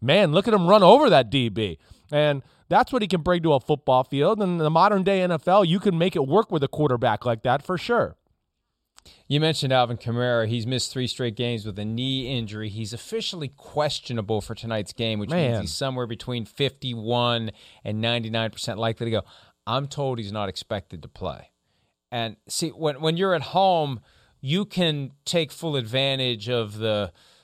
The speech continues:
Speaker 2: looseness of the rules and hold that guy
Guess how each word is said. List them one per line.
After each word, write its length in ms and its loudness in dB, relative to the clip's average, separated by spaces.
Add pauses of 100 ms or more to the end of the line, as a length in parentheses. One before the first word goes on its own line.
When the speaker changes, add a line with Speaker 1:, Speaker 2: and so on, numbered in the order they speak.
(100)
Speaker 2:
looseness 600 -2
of 60 -10
the 80 -6
rules 680 -2
and 220 -6
hold 460 -2
that 300 0
guy 640 0